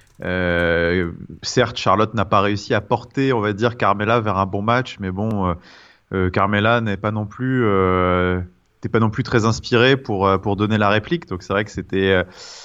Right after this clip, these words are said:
c'était un peu compliqué, mais toujours est-il que c'est vrai que je suis assez d'accord, Charlotte donne un peu le sentiment de, de catcher au ralenti, là, depuis, euh, depuis WrestleMania, elle se laisse un peu, elle se laisse un peu aller, euh, tranquille, parce, peut-être est-ce que c'est parce que ça l'intéresse pas trop le programme qu'on lui propose, bon,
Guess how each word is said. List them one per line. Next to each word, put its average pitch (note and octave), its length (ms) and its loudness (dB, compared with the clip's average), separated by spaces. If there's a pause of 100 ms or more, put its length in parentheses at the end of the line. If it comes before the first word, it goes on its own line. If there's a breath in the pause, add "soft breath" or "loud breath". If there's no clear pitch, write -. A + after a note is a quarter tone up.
(440 loud breath)
c'était G#2+ 240 -2
un B2+ 80 4
peu B2+ 120 0
compliqué, B2 480 0
mais G3+ 100 0
toujours D3+ 320 -2
est-il G#3 240 -2
que F#3 120 -2
c'est D#3+ 140 -4
vrai D3+ 140 2
que F3+ 60 -2
je - 60 -12
suis - 80 -2
assez C3+ 200 -2
d'accord, D3+ 300 0
Charlotte C3 320 0
donne C3 220 0
un A#2+ 60 -2
peu A#2+ 120 -4
le A#2 60 -2
sentiment A2+ 480 -4
de, G2+ 380 4
de G2 100 2
catcher G#2 420 2
au A2 100 6
ralenti, G2+ 520 2
là, C#3 140 4
depuis, A2 420 -4
euh, G2+ 340 4 (400 loud breath)
depuis G#2 240 0
WrestleMania, G#2+ 640 2
elle B2+ 60 -2
se B2 160 -6
laisse G#2 260 0
un G#2+ 80 -2
peu, A2+ 480 2 (600 loud breath)
elle F#2+ 100 -4
se - 120 0
laisse A#2 220 4
un B2 60 2
peu A#2+ 220 2
aller, B2 360 4
euh, G#2 460 2
tranquille, A#2+ 500 -6
parce, A#2+ 240 -10 (320)
peut-être B2 380 0
est-ce G#2 120 -4
que - 80 -12
c'est G2+ 140 -12
parce G2 180 -8
que - 80 -10
ça G2+ 140 -2
l'intéresse G2+ 420 0
pas G#2+ 120 -2
trop B2+ 180 -2
le A#2 60 -2
programme A2+ 400 0
qu'on G#2+ 120 -8
lui G2 100 -6
propose, C3 500 0
bon, G#2+ 200 -6